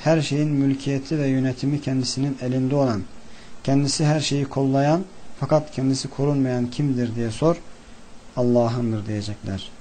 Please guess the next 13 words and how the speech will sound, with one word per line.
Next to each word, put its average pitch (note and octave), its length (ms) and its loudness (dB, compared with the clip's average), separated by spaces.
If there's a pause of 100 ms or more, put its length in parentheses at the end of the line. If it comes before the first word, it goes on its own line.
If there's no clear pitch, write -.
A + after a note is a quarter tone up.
Mü'minun C3 680 2
suresi A2+ 460 -4
seksen B2 520 -2
dört C3+ 220 -2
ve B2 60 -4
seksen A#2+ 440 -4
dokuzuncu A2 400 -4
ayetler G#2+ 320 -6
arası. G#2+ 400 -6 (1160)
Bunun G#3 220 8
sebebi D#3+ 580 4 (280)
kulların E3+ 600 8
kalplerinin D3+ 720 2